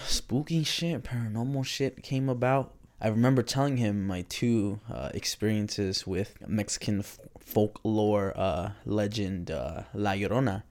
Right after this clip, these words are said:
I told him about the, <laughs> I told him each story, and he was just like,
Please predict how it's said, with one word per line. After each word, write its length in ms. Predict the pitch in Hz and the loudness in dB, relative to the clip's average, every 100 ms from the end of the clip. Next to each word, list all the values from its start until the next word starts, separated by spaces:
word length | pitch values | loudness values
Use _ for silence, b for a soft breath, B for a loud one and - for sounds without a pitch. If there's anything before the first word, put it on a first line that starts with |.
| - | -10
I 80 | - | -6
told 300 | 113 123 175 | 2 6 8
him 80 | 151 | 8
about 340 | 104 101 98 | 4 4 2
the, 240 | - 104 113 | 0 0 0
<laughs> 60 | - | 4
I 80 | 135 | 6
told 220 | - 131 | 6 6
him 140 | 120 | 6
each 120 | 117 - - | 4 2 2
story, 400 | 127 127 101 98 | 4 4 2 0
and 140 | 107 | -2
he 180 | 107 117 | 2 2
was 160 | 113 | 4
just 160 | - - | 2 -4
like, 240 | - - | -6 -10